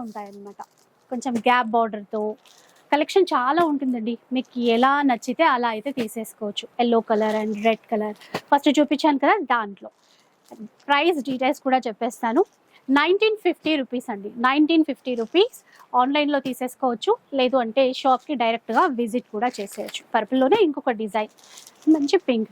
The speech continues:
కలర్. డిజైన్స్ ఇలా చాలా ఉంటాయి with కలర్స్ కూడా. ఎక్కువ డిజైన్స్ చూపించాలని చెప్పేసి నేనైతే ఇలా పెట్టేశాను. So మీకు ఎలా వీలుంటే అలా పర్చేస్ చేయండి. ఇప్పుడు చూపించబోయే శారీ అయితే మంచి డిజైనర్ శారీ అని చెప్పాలండి. గ్లాస్ సిల్క్లో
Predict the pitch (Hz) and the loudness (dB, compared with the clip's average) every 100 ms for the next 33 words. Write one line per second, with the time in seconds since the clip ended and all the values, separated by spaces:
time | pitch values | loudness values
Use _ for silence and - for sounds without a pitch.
0 | 208 208 - - - - - 226 277 381 | -4 -6 -6 -12 -14 -18 0 2 4 6
1 | 370 339 262 - 233 240 311 302 269 415 | 6 4 2 0 -2 0 0 -2 -6 -4
2 | 392 349 240 226 214 - 208 - 254 - | -4 -6 -4 -4 -4 -8 -14 -10 -10 -6
3 | 294 285 226 214 233 - 214 240 214 226 | 0 0 0 -2 -4 -6 -8 -8 -2 -2
4 | 208 202 196 226 - 214 208 254 208 190 | -2 -4 -6 -6 -2 -2 0 -2 -2 -4
5 | 202 202 - 214 359 - _ - - - | -6 -6 -4 2 0 0 _ -20 -10 0
6 | 247 233 269 285 285 285 269 247 285 254 | 2 4 4 4 2 2 0 2 0 2
7 | 466 381 - 202 - - - 254 - 262 | 0 0 -2 -10 -18 -20 0 2 4 4
8 | 277 262 277 277 262 247 254 240 233 233 | 6 8 6 8 6 6 4 2 4 0
9 | 247 262 233 247 226 214 226 240 254 240 | 2 2 2 -2 -2 0 2 2 2 0
10 | 214 214 208 220 - 208 202 196 320 - | 0 -6 -6 -8 -6 -6 -4 -2 0 -2
11 | - - - - - 240 226 277 311 - | -8 -20 -18 -18 -12 -2 2 2 2 2
12 | 277 247 269 | 0 2 2